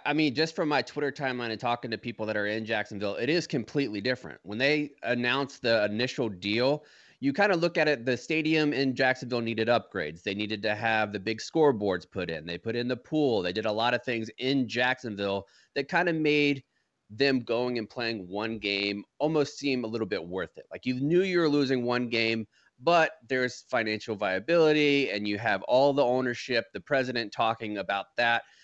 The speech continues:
Now it just feels so different. You look at all the different tea leaves. You look that Shad Khan owns part of Wembley Stadium. He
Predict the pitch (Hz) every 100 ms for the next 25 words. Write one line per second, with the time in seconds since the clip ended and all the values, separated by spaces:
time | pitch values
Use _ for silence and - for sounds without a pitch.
0 | _ _ _ 123 185 262 262 190 165 170
1 | - 151 170 175 160 - - 147 151 139
2 | 104 117 139 - 64 82 123 165 202 165
3 | 160 143 147 139 107 - 127 120 120 120
4 | 110 104 107 104 127 - 127 110 - -
5 | - 120 117 - 120 117 113 113 - 110
6 | 110 113 - 120 104 95 107 107 104 101
7 | - 107 104 101 95 95 _ _ _ 120